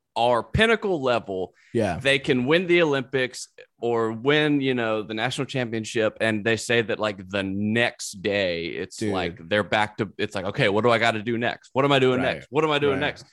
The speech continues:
Speaker 1: Da, da, da. And it's this, like, imaginary goal that we're all trying to get to that you're never gonna hit.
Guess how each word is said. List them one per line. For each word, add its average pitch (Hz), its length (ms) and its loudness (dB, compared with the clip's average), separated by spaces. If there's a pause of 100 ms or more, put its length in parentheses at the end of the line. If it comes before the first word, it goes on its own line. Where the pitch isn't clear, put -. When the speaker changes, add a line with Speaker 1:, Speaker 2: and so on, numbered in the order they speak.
(180)
Speaker 1:
Da, 165 180 4
da, 156 100 4
da. 151 100 4 (100)
And 127 80 -4
it's 127 180 -6
this, 135 220 -8
like, 123 260 -2
imaginary 127 1040 -2 (160)
goal 110 640 2
that 101 100 -2
we're 101 240 -2
all 117 180 2
trying 110 360 -6
to 85 80 -8
get 143 260 -4
to 98 220 -4
that 98 220 -10
you're 123 80 -6
never 110 400 -4
gonna - 260 -12
hit. 185 360 0